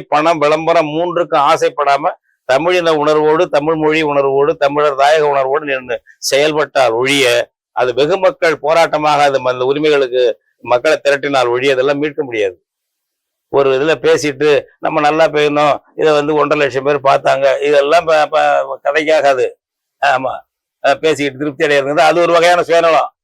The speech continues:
இப்ப எங்களை ஏமாத்துறது சொல்றியா? அப்ப நீங்க என்ன சொல்லணும்? பாஜகவும் தி மு கவும் ஒண்ணுதான். அது மட்டுமல்ல, பாஜகவும் அதிமுகவும் ஒண்ணுதான்.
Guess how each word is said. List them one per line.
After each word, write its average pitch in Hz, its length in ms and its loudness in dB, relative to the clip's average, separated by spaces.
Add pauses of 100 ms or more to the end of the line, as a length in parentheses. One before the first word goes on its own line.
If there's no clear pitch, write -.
(640)
இப்ப 135 180 -2
எங்களை 135 280 0
ஏமாத்துறது 156 500 0
சொல்றியா? 127 240 0
அப்ப 135 180 0
நீங்க 120 200 -4
என்ன 151 180 2
சொல்லணும்? 135 460 0 (340)
பாஜகவும் 175 760 2
தி 175 140 0
மு 175 180 0
கவும் 170 300 2
ஒண்ணுதான். 156 460 2 (840)
அது 120 160 0
மட்டுமல்ல, 127 480 -2 (160)
பாஜகவும் 160 720 2
அதிமுகவும் 160 680 2
ஒண்ணுதான். 147 460 2